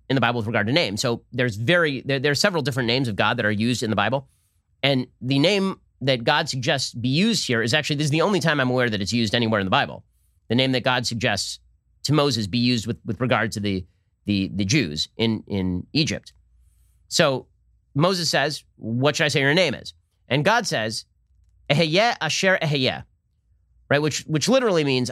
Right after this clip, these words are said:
"I will be what I will be." Right? He continued, "And you will say to them, 'Eheyeh shalchani aleichem.'" Right? "I, you, you shall, uh, Eheyeh sent me to you." Okay, so that's kind of a weird sentence, right? Because God is saying to Moses,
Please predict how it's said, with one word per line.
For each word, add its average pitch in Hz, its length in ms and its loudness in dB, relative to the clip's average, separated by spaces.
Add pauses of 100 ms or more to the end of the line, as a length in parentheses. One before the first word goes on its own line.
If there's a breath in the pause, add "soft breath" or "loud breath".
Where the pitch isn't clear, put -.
"I 170 140 2
will 175 160 0
be 151 140 0
what 139 140 2
I 123 100 2
will 110 120 -2
be." 82 240 -4 (1400)
Right? 123 120 2
He 143 100 2
continued, 170 560 2 (140)
"And 156 260 0
you 151 160 0
will 185 120 2
say 156 340 2
to 143 100 -4
them, 101 280 -2 (520)
'Eheyeh 165 420 2
shalchani 165 520 0
aleichem.'" 123 500 0 (1160)
Right? 127 260 2
"I, 123 160 0
you, 131 220 0
you 147 160 0
shall, 131 340 0
uh, 120 160 -2 (160)
Eheyeh 156 540 2 (160)
sent 190 260 0
me 107 300 -4
to 139 120 -2
you." 73 240 -4 (540)
Okay, 160 140 2
so 175 180 2
that's - 320 -2 (100)
kind 233 100 4
of 202 60 2
a 156 40 2
weird 143 280 0
sentence, 160 280 0
right? 135 160 0
Because 117 180 -4
God 143 200 2
is 135 100 -4
saying 127 440 0
to 143 120 -2
Moses, 113 540 0